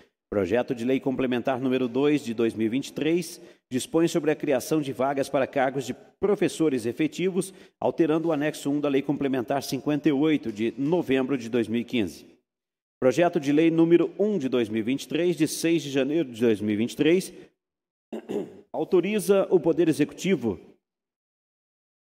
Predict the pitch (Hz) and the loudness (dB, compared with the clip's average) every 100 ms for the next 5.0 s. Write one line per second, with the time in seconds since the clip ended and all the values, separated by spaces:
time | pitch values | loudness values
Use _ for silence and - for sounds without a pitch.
0 | - 98 151 143 160 165 - 165 139 151 | -10 -4 -2 0 0 0 0 -2 2 2
1 | 117 151 135 151 - 120 127 123 131 - | 2 -4 -2 -2 0 0 0 0 -2 -2
2 | 113 - 127 113 127 127 117 107 127 110 | -2 -2 -4 -4 -4 -2 -2 -2 -2 -4
3 | 104 110 120 - 117 101 98 107 139 143 | -4 -4 -6 -4 -4 -2 -2 -2 -4 -2
4 | 131 131 131 131 113 120 - 104 85 | -2 -2 -2 -4 -2 -4 -2 -2 -4